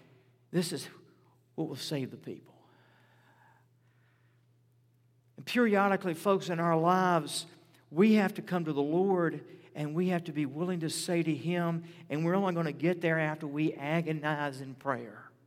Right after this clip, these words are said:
It isn't gonna be some fast food type of prayer that's gonna get us there.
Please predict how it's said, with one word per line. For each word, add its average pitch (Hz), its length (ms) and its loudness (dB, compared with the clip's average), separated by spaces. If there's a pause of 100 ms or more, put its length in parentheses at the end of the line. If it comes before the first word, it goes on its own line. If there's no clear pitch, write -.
(800)
It 143 60 -4
isn't 175 140 -2
gonna 180 120 -4
be 175 120 2
some 160 460 -2 (320)
fast 170 420 0
food 165 240 0
type 156 260 -2
of - 80 -18
prayer 147 200 2
that's 127 120 -4
gonna 135 160 -6
get 123 220 -2
us 117 140 -8
there. 107 360 -6